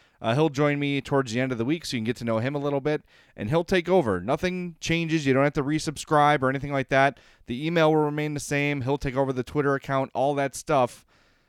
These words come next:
So welcome Jack with open arms. He's gonna take over next week, um, and this is my final week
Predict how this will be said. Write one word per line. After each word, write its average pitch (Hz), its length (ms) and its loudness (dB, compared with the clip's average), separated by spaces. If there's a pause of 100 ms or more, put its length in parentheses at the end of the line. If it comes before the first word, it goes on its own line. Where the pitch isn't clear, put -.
(180)
So 123 440 2
welcome 160 420 2
Jack 147 240 2
with 131 140 -4
open 139 200 0
arms. 131 280 -2
He's 135 160 -6
gonna 135 160 -4
take 135 240 -4
over 120 200 0
next 120 300 -4
week, 120 300 -6 (580)
um, 113 320 2
and 113 160 -2
this 123 160 -2
is 113 100 -4
my 110 220 0
final 131 380 -2
week 120 260 -6